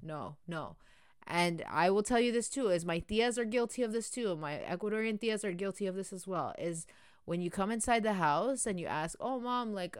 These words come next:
can I have something, like, to cool me down or something, like a snack or something, or something to eat to cool me down," right? And you would think it's, like, a popsicle or something, something cold, something with substance that's cold.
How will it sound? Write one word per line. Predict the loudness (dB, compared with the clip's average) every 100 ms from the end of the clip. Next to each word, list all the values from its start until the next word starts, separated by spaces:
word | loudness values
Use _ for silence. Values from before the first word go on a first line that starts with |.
| -10
can | -6 -4
I |
have | -4 -4
something, | -4 -6 -4 -4
like, | -4 -4
to | -8
cool | -4 -4
me | -2
down | -4 -4 -4 -6
or | -8
something, | -8 -10 -8 -10 -8
like | -8 -8
a |
snack | -10 -6 -4 -4
or | -8
something, | -10 -12 -10 -10
or |
something | -4 -2 0
to | -2 0
eat | 2 2 0 -6 -20 -20
to | -10
cool | 0 2
me | 4
down," | 8 10 10 8 2 -8 -4
right? | 2 4 4 -2 -6
And | -2
you |
would | -2 0
think | -2 -2
it's, | -8
like, | -10
a | -8
popsicle | 2 4 4 0 -6 0 4 6 6 6 4 4 2
or |
something, | -4 -10 -10 -10
something | -2 0 2 0 -2
cold, | -2 4 6 6 4 -2 -14
something | -2 -2 0 0 2
with | 2 2
substance | 0 0 -2 -4 -4 -4
that's | -6 -6
cold. | -6 2 6 6 4 -2